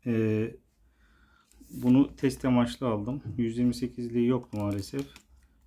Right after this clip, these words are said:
Yüz yirmi sekizliği olsaydı onu da alabilirdik. Bakalım,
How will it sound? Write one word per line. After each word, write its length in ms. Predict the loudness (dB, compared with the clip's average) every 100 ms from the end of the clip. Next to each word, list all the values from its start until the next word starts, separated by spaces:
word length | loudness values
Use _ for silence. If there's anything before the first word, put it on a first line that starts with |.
| _
Yüz 120 | -6
yirmi 200 | -2 -2
sekizliği 440 | -2 -8 -12 -10 -6
olsaydı 520 | -6 -6 -6 -4 -4
onu 260 | -4 -4 -2
da 60 |
alabilirdik. 680 | -2 -4 -4 -6 -6 -10 -14 _ _ _ -20 -20 _
Bakalım, 420 | -12 -6 -4 -4